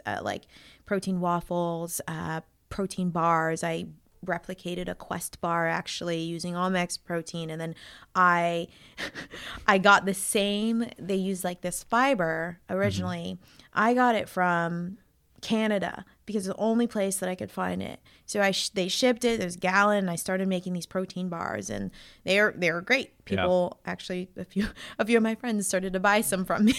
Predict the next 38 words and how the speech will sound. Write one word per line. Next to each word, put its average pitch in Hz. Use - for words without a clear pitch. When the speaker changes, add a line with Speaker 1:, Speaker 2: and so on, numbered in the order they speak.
Speaker 2:
Nice. 247
Speaker 1:
<laughs> -
Speaker 2:
Nice. 480
Speaker 1:
So, 240
um, 202
yeah, 403
it's -
just 269
something 269
that 254
I 240
really 240
love 226
to 226
do. 226
Speaker 2:
With 117
all 147
the 131
influencers 104
today, 104
you 113
can 175
see 135
a 104
big 87
difference 85
in 87
the 87
way 90
they 101
try 98
to 92
do 92
their 90
influence 101
when 95
they 95
don't 95